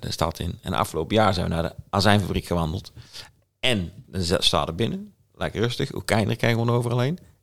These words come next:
En dan komt hij nog een keer voorbij. Ik kan hem gewoon twee keer zien. Maar, ehm, Kulskar hadden ook, eh, ja, in de ochtend staat daar ook een zonnetje op. En, eh, dan zijn ze wel nog een beetje de bar aan het schoonmaken, zo. Dus het ruikt nog een beetje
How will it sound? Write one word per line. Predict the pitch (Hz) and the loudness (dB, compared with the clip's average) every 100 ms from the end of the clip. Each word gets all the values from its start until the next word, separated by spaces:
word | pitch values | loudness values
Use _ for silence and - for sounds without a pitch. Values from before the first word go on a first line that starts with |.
| _ - | _ -8
En | |
dan | 214 | -4
komt | - 226 | -2 -2
hij | 349 | 0
nog | 359 | 0
een | 349 | 2
keer | 349 | 0
voorbij. | 320 320 - | 2 2 2
Ik | 302 - _ - _ | -2 -10 _ -20 _
kan | - | 0
hem | 82 | 2
gewoon | 92 98 | 4 4
twee | 95 82 | 2 2
keer | - | 0
zien. | 82 90 - _ _ _ _ - | -4 -4 -8 _ _ _ _ -4
Maar, | 113 156 208 - - | 0 2 0 -6 -2
ehm, | 147 139 135 135 131 131 127 123 - _ _ - _ _ | 0 2 0 -2 -2 -2 -2 -4 -12 _ _ -20 _ _
Kulskar | 170 170 - - 170 208 - _ _ | 2 4 2 2 -2 -2 -10 _ _
hadden | - 110 - | -6 -4 2
ook, | - - - - | 2 2 -8 -4
eh, | 117 - - | -2 -2 0
ja, | - - | 0 2
in | 120 | 0
de | - | 0
ochtend | 175 - - 170 | -4 -4 -4 -4
staat | - 139 135 | -2 -4 -2
daar | - - | -2 -4
ook | - | -4
een | 110 95 | -4 0
zonnetje | 104 123 - - | 0 0 -2 -2
op. | 104 - 87 - - | -2 0 -4 -6 -8
En, | 87 85 82 | -8 -8 -10
eh, | - - - | -12 -12 -12
dan | - | -8
zijn | 90 87 | -4 -2
ze | |
wel | 87 87 | -2 -2
nog | 87 | -4
een | 82 82 - - | -6 -10 -12 -10
beetje | 82 - | -8 -8
de | 73 | -2
bar | 76 95 | 2 4
aan | 90 | 4
het | 90 | 0
schoonmaken, | - 98 92 92 87 85 | 2 2 4 4 2 2
zo. | 90 87 | 0 0
Dus | 87 | -2
het | - | -2
ruikt | 90 - | -2 0
nog | 87 | -2
een | |
beetje | 98 - 95 | -4 -4 -6